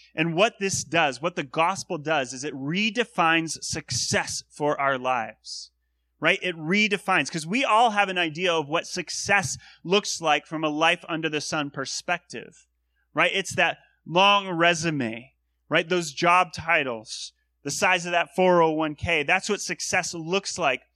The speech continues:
But what does success look like when we think beyond the sun,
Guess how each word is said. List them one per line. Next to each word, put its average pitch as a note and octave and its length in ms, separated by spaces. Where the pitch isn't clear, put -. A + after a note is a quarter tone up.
But E3+ 140
what G#3 120
does C4+ 180
success - 680
look E3+ 300
like D#3+ 160
when D3+ 80
we C#3+ 100
think C#3+ 220
beyond D#3 500
the C#3 60
sun, A#2+ 540